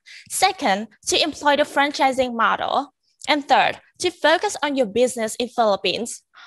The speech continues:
Four criteria are considered, including quality control, cost, speed of expansion, and the level of resilience during the covid nineteen pandemic. In general,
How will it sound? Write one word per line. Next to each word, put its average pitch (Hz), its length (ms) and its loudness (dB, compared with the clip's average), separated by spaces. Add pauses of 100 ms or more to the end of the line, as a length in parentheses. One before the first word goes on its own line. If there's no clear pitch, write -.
(140)
Four 302 260 6
criteria 240 720 2
are 226 100 2
considered, 220 640 0
including 247 540 0 (200)
quality 247 420 2
control, 226 640 -4 (240)
cost, - 440 -2 (120)
speed - 360 -4
of 160 180 -2
expansion, 254 640 -2 (240)
and 262 200 2
the 277 100 4
level 262 460 4
of 220 80 -8
resilience 233 680 0 (200)
during 247 340 2
the 240 100 -6
covid 226 340 -4
nineteen 208 400 -2
pandemic. 208 520 -4 (580)
In 302 200 0
general, 233 720 2